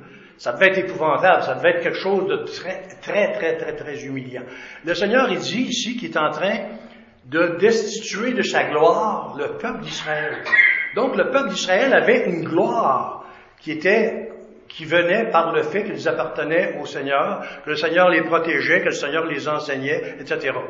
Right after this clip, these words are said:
Et là, le Seigneur, il dit qu'il les a destitués de sa gloire.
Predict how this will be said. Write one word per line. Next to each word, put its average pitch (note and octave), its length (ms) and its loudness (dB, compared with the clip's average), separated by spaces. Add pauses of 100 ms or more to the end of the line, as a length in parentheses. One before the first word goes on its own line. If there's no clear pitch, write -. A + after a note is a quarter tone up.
(640)
Et C#3+ 60 -6
là, G#3 120 6
le G#3 120 6
Seigneur, G3 420 4
il F3+ 80 0
dit B3 260 -4
qu'il F3+ 140 -4
les E3 220 2
a E3+ 80 6
destitués G#3 680 -4
de F3+ 100 -4
sa C3+ 180 -6
gloire. B2 420 -12